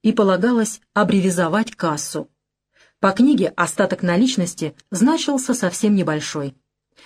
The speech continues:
На последний день месяца, чтобы не портить качество баланса и не объясняться перед Госбанком, старались не иметь в кассе значительных сумм. И за этим, по собственной инициативе, тоже следила Лика.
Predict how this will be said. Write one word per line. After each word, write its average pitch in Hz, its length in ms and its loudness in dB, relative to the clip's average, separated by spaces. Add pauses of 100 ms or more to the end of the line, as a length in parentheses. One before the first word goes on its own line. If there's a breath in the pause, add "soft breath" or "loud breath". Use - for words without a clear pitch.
(100)
На 190 120 2
последний 190 500 2
день 180 200 0
месяца, 190 600 0 (140)
чтобы 254 340 0
не 233 120 4
портить 247 440 0
качество 185 520 -4
баланса 175 580 0 (320)
и 330 100 2
не 302 140 4
объясняться 214 680 0
перед 170 240 -2
Госбанком, 233 760 2 (260)
старались 302 520 0
не 247 160 6
иметь 262 200 2
в - 120 -16
кассе 226 340 -2
значительных 175 680 -2
сумм. 131 340 -6 (540 soft breath)
И 190 120 2
за 170 140 2
этим, 196 460 0 (160)
по 202 100 2
собственной 196 600 -2
инициативе, 170 840 0 (200)
тоже 262 260 2
следила 165 440 -2
Лика. 139 400 -6